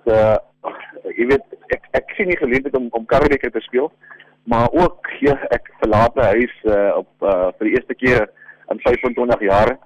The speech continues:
wat ek George of, of Blanco verlaat. En Rassie het 'n massiewe impak in my, op my lewe gehad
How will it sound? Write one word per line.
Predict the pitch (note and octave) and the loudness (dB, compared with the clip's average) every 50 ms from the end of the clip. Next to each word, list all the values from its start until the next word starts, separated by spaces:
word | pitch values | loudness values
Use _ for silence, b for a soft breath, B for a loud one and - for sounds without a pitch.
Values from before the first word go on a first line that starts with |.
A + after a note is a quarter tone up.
| _ _ | _ _
wat | - G#2 G#2 | -6 -4 -2
ek | A2+ G#2+ G2 - | -2 -2 -2 0
George | - G2+ G#2+ A#2+ A#2 - A2+ | 0 2 2 2 2 0 -2
of, | G#2+ - | -2 0
of | A2 G#2+ - | -2 -2 -2
Blanco | - G2 G2 A2 A2+ - C#3+ | -2 -4 -4 -4 -4 -6 -4
verlaat. | - - G2 F2+ F2 F#2 F#2 - _ _ _ _ _ _ _ _ _ _ _ _ _ - - - | -2 -2 0 0 0 -2 -4 -6 _ _ _ _ _ _ _ _ _ _ _ _ _ -12 -6 -4
En | A#2+ A#2 | -2 0
Rassie | A2+ G2+ G2+ A2 A2+ - C#3+ C#3 | 0 0 0 -2 -2 -2 -6 -4
het | B2+ C3 | -2 -4
'n | C3 | -4
massiewe | B2+ B2+ C3 - _ _ _ - F3 E3 D3 C#3+ - | -2 -4 -6 -6 _ _ _ -4 -2 0 0 0 -2
impak | A#2+ A#2 - - G#2+ - - | -2 -6 -4 -4 -4 -2 -4
in | A2 | -6
my, | G#2+ F#2+ E2 - | -4 -6 -6 -8
op | - - | -10 -8
my | - G2+ | -6 -4
lewe | G2 F#2+ F#2+ G2 G2+ | 0 0 0 0 -2
gehad | - - F#2 F#2 F#2+ | -2 -2 -2 -2 -2